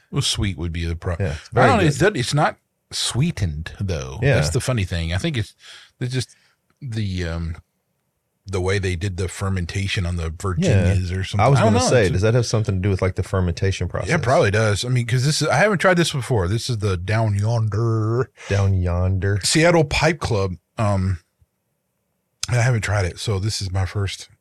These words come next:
Speaker 1: first kiddo. And in my, the Meerschaum's different too, because the, the actual pipe tobacco actually, t-, it, it tastes different, dude, if you have it out of a Meerschaum versus a briar versus a corn cob versus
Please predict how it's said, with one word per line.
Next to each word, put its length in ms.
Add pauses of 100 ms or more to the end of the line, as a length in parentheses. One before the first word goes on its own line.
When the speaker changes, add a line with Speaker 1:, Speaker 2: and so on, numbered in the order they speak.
Speaker 1:
first 340
kiddo. 300 (320)
And 160
in 180
my, 220
the 160
Meerschaum's 480
different 320
too, 180
because 320
the, 340 (840)
the 80
actual 220
pipe 240
tobacco 380
actually, 260
t-, 180
it, 240
it 120
tastes 240
different, 340
dude, 180
if 160
you 280 (160)
have 240
it 80
out 120
of 140
a 80 (320)
Meerschaum 520
versus 420
a 40
briar 640
versus 480
a 180 (460)
corn 320
cob 400
versus 520